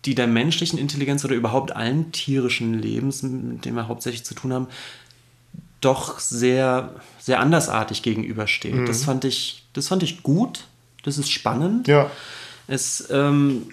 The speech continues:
Speaker 1: und es ist eben sehr plausibel erklärt.
Speaker 2: Ich, ich glaub auch, eine der großen Qualitäten ist, <laughs> oder, ja, also eine Qua-, es ist auf jeden Fall eine Qualität, dass es alles so gut recherchiert ist und,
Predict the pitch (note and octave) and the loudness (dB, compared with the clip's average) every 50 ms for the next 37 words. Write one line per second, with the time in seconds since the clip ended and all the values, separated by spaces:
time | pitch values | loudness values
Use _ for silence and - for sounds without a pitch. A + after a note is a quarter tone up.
0 | - _ - C#3 D3+ E3+ E3+ E3+ E3 D#3+ - - D#3+ E3 E3+ D#3+ - - - - | -16 _ -2 2 2 4 2 2 0 -2 0 0 2 2 2 2 0 -4 -10 -18
1 | - - - - - _ _ _ _ - - D#3 C#3+ C3 B2 A#2+ C3+ C#3 D3 D#3 | -20 -20 -20 -20 -20 _ _ _ _ -14 -10 -8 -6 -4 0 2 4 4 6 6
2 | D#3 D#3 D#3 D#3 D3+ D#3 D3 - - - - - - - - - - - - - | 6 6 6 6 6 6 4 2 -2 -12 -18 -20 -20 -20 -20 -20 -20 -20 -20 -20
3 | - - - - - - C#3+ C#3 C#3 C3+ C3+ A#2+ A#2 B2 C#3 D3+ D3+ D#3 B2+ F#2+ | -20 -20 -16 -12 -4 0 4 6 6 6 6 4 4 4 4 4 4 4 4 2
4 | A#2 - - - - G2 F#2+ G2+ F#2+ - - - D#3 D3 - - - D3 - - | 0 -2 -4 -6 -6 -4 -4 -4 -6 -4 0 2 2 2 0 -2 -8 -6 -4 -2
5 | C#3+ - - D3 D#3 F#3+ - F#3 D#3+ D#3 D#3 D#3 E3+ F3+ D#3 D3+ D3 D3 D3 - | -2 2 4 4 6 6 4 2 2 2 2 2 4 4 6 4 4 2 0 -4
6 | - - E3 D#3+ - D#3 D3+ - C#3 C#3 C3 C3+ D3 D#3 F#3+ - - E3 F3 G3 | -4 -4 -4 -2 -4 -4 -2 0 0 0 0 0 -2 -2 -2 -2 -4 -6 -6 -6
7 | A#3+ C4+ - - _ _ _ _ - E3+ D#3+ D#3+ - - - - - _ _ _ | -8 -10 -12 -18 _ _ _ _ -6 -4 -4 -4 -6 -10 -14 -16 -20 _ _ _
8 | _ _ - - _ - - - D3 D3 D#3 - - _ - B2+ A#2+ A#2+ A#2+ A2+ | _ _ -20 -16 _ -10 -4 -2 -2 -2 -2 -6 -2 _ 4 6 8 8 6 6
9 | - - - - - - - - - - A2+ G#2+ G2 F#2+ - - - - - B2+ | 2 -2 -10 -12 -12 -12 -12 -10 -6 -4 -2 0 -2 -2 -4 -10 -8 -4 -2 0
10 | A#2+ A#2+ - - B2 C3 D#3+ E3 - D3+ C3+ - - - B2 A#2+ - C#3+ - - | 0 0 0 0 -2 -2 -2 -2 -2 -2 -2 0 2 2 0 0 0 -4 -8 -6
11 | C3+ - B2+ - - C#3+ D#3+ E3 D3 - - A#2+ B2 A#2+ - A2+ A2 A2+ A2 - | -4 -4 -2 -2 -2 -2 -2 -2 -2 -2 -2 -4 -4 -4 -4 -2 -2 -2 -2 0
12 | B2+ B2+ B2+ - A#2 A#2 A#2+ A#2 - - B2+ A#2+ A2 - B2 A#2 A#2 A#2 - B2 | 0 0 0 -2 -6 -8 -8 -8 -6 -6 -4 -4 -6 -8 -8 -6 -6 -6 -4 -6
13 | A#2 - A2+ G#2+ - - - C#3 - - - - D3 - - - - - B2 B2+ | -4 -2 -4 -4 -4 -4 -2 -2 -2 -2 -2 -4 -6 -6 -8 -8 -4 -4 -2 -2
14 | B2+ A#2 - | -4 -6 -8